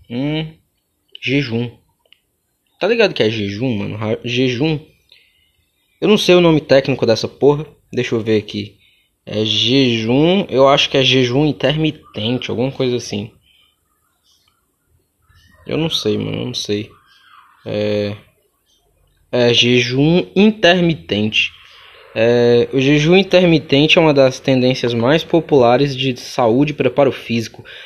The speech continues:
Trata-se de um padrão alimentar que, em vez de dieta, alterna os períodos de jejum e alimentação. Ele não especifica quais alimentos devem ser consumidos ou evitados, mas quando você deve comer.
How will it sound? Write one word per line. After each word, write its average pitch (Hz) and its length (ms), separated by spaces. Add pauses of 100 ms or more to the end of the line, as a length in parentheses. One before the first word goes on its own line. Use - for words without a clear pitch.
(140)
Trata-se 143 480
de 139 160
um 143 80
padrão 131 440
alimentar 131 640
que, - 140
em 113 100
vez 143 260
de 147 120
dieta, 123 480
alterna 135 400
os 135 100
períodos 123 460
de 120 160
jejum 113 360
e 117 100
alimentação. 117 760 (260)
Ele 123 140
não 143 140
especifica 143 560
quais 131 280
alimentos 123 440
devem 117 220
ser 123 180
consumidos 120 560
ou 131 60
evitados, 131 540 (220)
mas 117 220
quando 160 340
você 156 260
deve 135 220
comer. 131 400